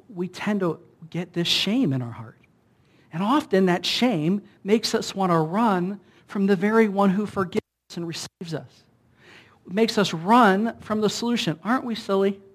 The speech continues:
So silly. "I messed up, so I'm gonna go punish myself away from God." The answer is always, always, always, always to run to God. In every situation, in every circumstance, in everything in your life,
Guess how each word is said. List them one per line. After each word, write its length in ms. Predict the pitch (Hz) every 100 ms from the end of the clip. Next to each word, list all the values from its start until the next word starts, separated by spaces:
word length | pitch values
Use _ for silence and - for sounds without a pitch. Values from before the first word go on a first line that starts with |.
| _ _ _ _ _ _ - _ _ _ _ -
So 320 | - - -
silly. 500 | 208 - 160 143 165 - _ _ _ _ _ _ _
"I 180 | - 233
messed 360 | 240 233 233 214
up, 180 | 214 214
so 140 | 208
I'm 120 | 190
gonna 140 | 208 185
go 140 | 175
punish 400 | - 247 240 -
myself 500 | 208 185 - 190 185 190
away 280 | 160 180
from 240 | 185 180 156
God." 360 | 160 131 - - _ _ _ _ _ _ _ _ _
The 180 | 180 185
answer 480 | 208 208 - 156 131 _ _
is 160 | 175 165
always, 340 | 196 185 160 143
always, 340 | 185 165 143
always, 360 | - 165 151 147
always 360 | - 151 143 -
to 100 | 135
run 160 | 135
to 60 | 135
God. 300 | 139 131 139 -
In 160 | 185 -
every 280 | 196 196 202
situation, 680 | - 196 185 165 160 156
in 60 | 151 -
every 280 | 170 180
circumstance, 640 | 175 170 160 156 165 156 165
in 80 | -
everything 420 | 185 185 180 185
in 60 | 180
your 100 |
life, 140 | 156